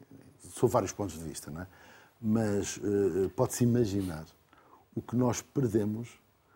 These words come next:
quando, eh, deixamos sair, digamos assim, <laughs> para usar esta linguagem, deixamos sair milhares de pessoas altamente qualificadas. Ou seja,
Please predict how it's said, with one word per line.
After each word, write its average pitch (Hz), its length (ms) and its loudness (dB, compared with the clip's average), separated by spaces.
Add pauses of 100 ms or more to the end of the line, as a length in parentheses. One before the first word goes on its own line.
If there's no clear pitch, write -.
(380)
quando, 127 640 2
eh, 113 1000 0
deixamos 123 500 2
sair, 117 340 4 (100)
digamos 95 280 -6
assim, 98 340 -2
<laughs> 143 40 -8
para 98 160 -8
usar 98 140 0
esta 98 140 -2
linguagem, 107 460 0 (500)
deixamos 127 360 2
sair 120 200 4
milhares 127 420 4
de - 60 -16
pessoas 110 380 -2
altamente 117 400 0
qualificadas. 113 480 -4
Ou 110 80 -2
seja, 90 240 -8